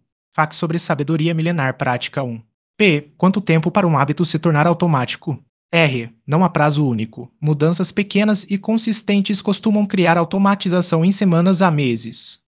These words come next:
Foque na repetição e em deixar o gatilho claro. Dois. P. Posso aplicar o estoicismo sem ficar rígido? É, sim. O objetivo é clareza e escolha,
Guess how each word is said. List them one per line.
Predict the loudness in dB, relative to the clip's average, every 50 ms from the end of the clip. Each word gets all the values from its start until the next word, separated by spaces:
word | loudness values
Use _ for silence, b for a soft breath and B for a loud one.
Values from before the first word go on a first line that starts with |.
| _ _
Foque | _ 0 0 2 2
na | 4 4
repetição | 4 4 4 2 2 0 0 0 0 2 2 2 2 2 0
e | 2 2
em | 4
deixar | 4 2 2 4 4 4 4
o | 4
gatilho | 2 2 0 2 0 0 0
claro. | 0 0 0 2 2 0 -2 -6 -8 -12 -16 _ _ _ _ _ _ 2
Dois. | 4 4 4 4 2 0 -6 _ _ _ _ _ _ _
P. | -2 -2 -2 -2
Posso | -4 _ -2 0 0 2 2
aplicar | 0 -2 -2 0 0 0 2
o | 0
estoicismo | 0 0 0 0 0 0 -4 -4 -2
sem | -2 0 0 0
ficar | 0 2 0 2 2
rígido? | 2 2 0 0 -2 -2 -2 -2 -2 -4 -4 _ _ _ _ _ -2
É, | 0 2 2 2 0 -2
sim. | -6 -6 -6 -6 -6 -8 -12 _ _ _ _ _ _ -2
O | -2
objetivo | 0 2 2 2 2 4 4 4 4 4
é | 2
clareza | 2 2 2 4 4 4 2 2 2 0 0 0
e | -2
escolha, | 0 -2 -2 -2 0 0 2 2 0 -2 -6